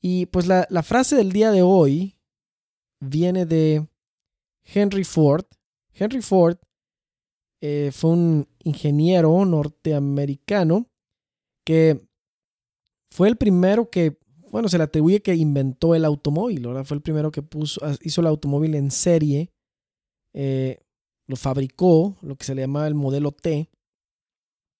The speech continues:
Y, y bueno, pues esta frase es de él, dice, "Obstáculos es lo que ves cuando quitas la mirada de la meta". Obstáculos es lo que ves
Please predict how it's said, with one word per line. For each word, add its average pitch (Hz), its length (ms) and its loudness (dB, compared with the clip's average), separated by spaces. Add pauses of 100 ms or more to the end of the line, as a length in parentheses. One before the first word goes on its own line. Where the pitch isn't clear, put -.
(1200)
Y, 156 380 2
y 165 80 0
bueno, 175 260 2
pues 165 300 2
esta 180 240 -2
frase 180 400 2
es 160 100 2
de 156 200 2
él, 147 100 0
dice, 151 420 0 (540)
"Obstáculos 175 1300 2 (1500)
es 190 160 -2
lo 233 200 2
que 175 160 2
ves 180 340 2
cuando 156 400 2
quitas 233 380 -2
la 226 100 0
mirada 160 760 0 (400)
de 139 240 -2
la 127 140 -2
meta". 110 480 -10 (920)
Obstáculos 262 1200 0
es 175 380 -2
lo 151 160 -4
que 139 120 -6
ves 190 400 -2